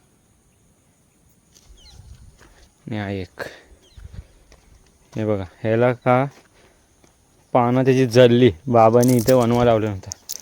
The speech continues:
ही भाजी आहे, मुल्याची भाजी, मुल्याची भाजी पेरलं नाही,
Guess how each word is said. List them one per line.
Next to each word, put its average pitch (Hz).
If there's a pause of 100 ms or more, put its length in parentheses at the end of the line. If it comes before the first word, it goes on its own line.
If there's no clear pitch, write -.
(340)
ही 127
भाजी 117
आहे, 117 (720)
मुल्याची 131
भाजी, 107 (1800)
मुल्याची 120
भाजी 113
पेरलं 107
नाही, 98